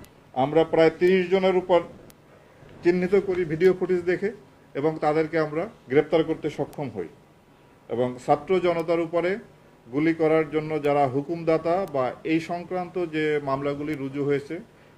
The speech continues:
সেই মামলায় এ পর্যন্ত আমরা সর্বমোট, আহ, চারজন সাবেক মন্ত্রী, সতেরো জন সাবেক এমপি, চল্লিশ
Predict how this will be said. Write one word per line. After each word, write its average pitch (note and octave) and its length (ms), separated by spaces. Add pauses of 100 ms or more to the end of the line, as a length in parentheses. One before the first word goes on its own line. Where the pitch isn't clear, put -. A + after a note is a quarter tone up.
(100)
সেই D3+ 240
মামলায় C#3+ 380 (400)
এ C#3 180
পর্যন্ত D3 340
আমরা C3+ 420
সর্বমোট, C#3+ 480
আহ, - 920 (180)
চারজন C#3+ 380 (120)
সাবেক C#3+ 340
মন্ত্রী, C#3+ 360 (800)
সতেরো D3 320
জন D#3 180 (100)
সাবেক C#3+ 300 (440)
এমপি, C#3+ 260 (1120)
চল্লিশ D#3+ 340